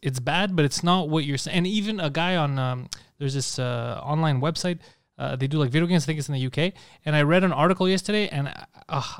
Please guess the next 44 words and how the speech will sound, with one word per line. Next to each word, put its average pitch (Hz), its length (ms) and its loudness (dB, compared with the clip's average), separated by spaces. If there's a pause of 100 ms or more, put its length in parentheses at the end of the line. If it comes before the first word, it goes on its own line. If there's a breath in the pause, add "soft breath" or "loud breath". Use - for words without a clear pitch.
I, 151 120 0
I - 20 2
felt 196 160 0
like 165 100 0
throwing 180 160 4
my 160 80 6
phone 170 160 2
out 147 80 6
the 139 80 0
window. 139 260 2 (460 loud breath)
The 151 120 0
guy 185 240 2
actually, 180 520 0
first 175 280 -4
of - 40 -2
all, 220 60 4
he 175 80 4
was 160 100 0
complaining 165 460 0
about 147 160 0
Resident 156 280 2
Evil 156 160 -2
three, 151 380 -2
how 143 200 -4
it 135 100 -6
starts. 151 400 -4
He 139 80 -6
was 123 60 -8
like, 123 120 -6
you 143 60 0
know, 127 60 -2
"'Cause 123 160 -2
an 123 80 -4
outbreak, 143 500 2 (240 soft breath)
you'll 143 100 -4
be 151 60 2
able 151 100 2
to 139 80 -2
make 139 200 0
games 139 260 2
like 143 100 0
this 139 160 -4
in 135 60 -4
the 120 40 -6